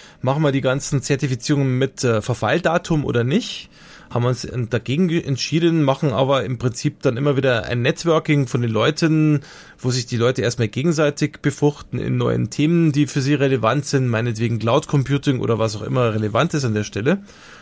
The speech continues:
Das heißt also, es ist wichtig, dass man nicht einmal eine Zertifizierung macht und denkt dann, für die nächsten zwanzig Jahre war es das,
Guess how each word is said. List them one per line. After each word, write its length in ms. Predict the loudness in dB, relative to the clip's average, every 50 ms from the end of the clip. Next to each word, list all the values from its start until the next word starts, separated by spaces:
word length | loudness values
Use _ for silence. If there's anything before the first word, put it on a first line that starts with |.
| -18 -12
Das 120 | -6 -2
heißt 180 | -2 -2 -2 -2
also, 120 | -2 -2
es 120 | -2 -2 -2
ist 80 | 0 0
wichtig, 340 | 0 0 0 0 0 2
dass 160 | 4 2 2 4
man 120 | 4 2
nicht 120 | 2 2
einmal 220 | 2 2 2 4 2
eine 100 | 2 2
Zertifizierung 680 | 2 0 0 0 -2 -4 -4 -4 0 0 2 2 2 2
macht 260 | 2 0 0 -2 -4
und 140 | -4 -2 0
denkt 260 | 0 0 0 0 0
dann, 240 | 0 2 2 0 0
für 120 | 0 -2
die 60 | -2
nächsten 380 | 0 0 -2 -2 -4 -4 -4 -2
zwanzig 400 | 0 0 0 0 0 -2 -2 0
Jahre 300 | 2 2 2 2 2 2
war 180 | 2 2 2 2
es 140 | 0 0
das, 360 | 0 0 0 0 0 -4 -10